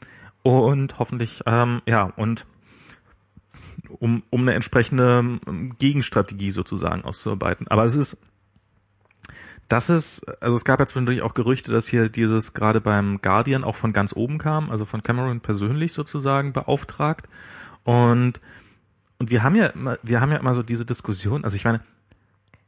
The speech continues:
wenn man so mal an die Vorratsdatenspeicherung-Diskussion, äh, zurückdenkt, so, ähm, die, diese Argumentation, dass damit eventuell ja eine Überwachungstechnologie aufgebaut werden könnte, die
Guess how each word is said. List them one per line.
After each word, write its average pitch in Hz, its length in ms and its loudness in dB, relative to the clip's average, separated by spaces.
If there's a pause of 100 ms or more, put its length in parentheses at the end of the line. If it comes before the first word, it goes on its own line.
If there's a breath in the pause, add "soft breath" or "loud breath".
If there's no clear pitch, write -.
(200)
wenn 117 100 2
man 117 120 4
so 117 60 0
mal 113 100 4
an 107 40 4
die 107 60 2
Vorratsdatenspeicherung-Diskussion, 85 1600 -2 (140)
äh, - 160 -6 (400)
zurückdenkt, - 840 -10
so, 104 220 -2 (460 loud breath)
ähm, 104 600 4 (400)
die, 104 180 -8
diese 113 240 2
Argumentation, 120 680 0
dass 147 140 0
damit 131 240 0
eventuell 131 600 2
ja 127 180 2
eine 120 320 0
Überwachungstechnologie 113 1400 -2
aufgebaut 95 640 -2
werden 92 340 0
könnte, 92 480 -2
die 95 300 -4